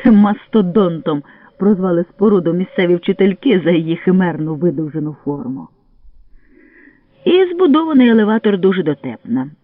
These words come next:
без єдиного цвяха, бо тоді в республіки ще й цвяхів досталь не було". Загадки,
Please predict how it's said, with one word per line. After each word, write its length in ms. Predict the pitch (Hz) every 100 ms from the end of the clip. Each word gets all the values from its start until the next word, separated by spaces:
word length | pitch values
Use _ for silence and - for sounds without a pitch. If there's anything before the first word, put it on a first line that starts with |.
| _ _
без 300 | 185 147 220 277
єдиного 540 | 302 233 262 285 285 -
цвяха, 480 | 214 208 262 - 139 - _ _ - _ -
бо 100 | 190
тоді 240 | 202 190
в 40 |
республіки 720 | 196 196 - 196 185 - 185 180
ще 220 | - 170
й 180 | 156 143
цвяхів 440 | 175 254 - 147 135
досталь 380 | 147 143 139
не 120 | 151 156
було". 320 | 165 165 170 _ _ _ _ _ _ _ _ _ _ _ _ _ _ _ _ _ _ _ _ _ _ _ _ _ _ _ -
Загадки, 1200 | 127 180 247 254 233 233 - - 208 190 185